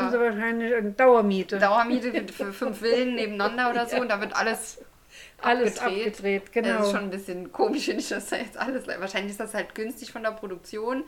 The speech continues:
Speaker 2: Schönes Wetter.
Speaker 1: Kann gut
Speaker 2: Schönes
Speaker 1: sein.
Speaker 2: Licht,
Speaker 1: Ja,
Speaker 2: so, ne, zum
Speaker 1: ja,
Speaker 2: Filmen.
Speaker 1: kann
Speaker 2: Also
Speaker 1: gut
Speaker 2: vielleicht
Speaker 1: sein, ja.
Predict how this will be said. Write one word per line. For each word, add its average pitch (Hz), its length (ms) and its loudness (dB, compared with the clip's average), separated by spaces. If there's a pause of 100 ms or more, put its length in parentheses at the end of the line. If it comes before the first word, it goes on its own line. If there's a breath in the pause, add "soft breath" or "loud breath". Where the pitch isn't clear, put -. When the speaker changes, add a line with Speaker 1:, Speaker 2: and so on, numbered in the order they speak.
(140 loud breath)
Speaker 2:
Schönes 196 360 -4
Wetter. 247 580 0 (640 loud breath)
Speaker 1:
Kann 190 240 -12
gut 226 140 -4
Speaker 2:
Schönes 208 240 2
Speaker 1:
sein. 247 140 4
Speaker 2:
Licht, 277 220 0
Speaker 1:
Ja, 240 200 2
Speaker 2:
so, 240 100 0
ne, 233 240 -6
zum 254 120 0
Speaker 1:
ja, 220 140 4
Speaker 2:
Filmen. 233 180 -8
Speaker 1:
kann 208 100 -6
Speaker 2:
Also 208 140 -2
Speaker 1:
gut 285 160 -4
Speaker 2:
vielleicht 214 400 0
Speaker 1:
sein, - 0 -
ja. 220 300 0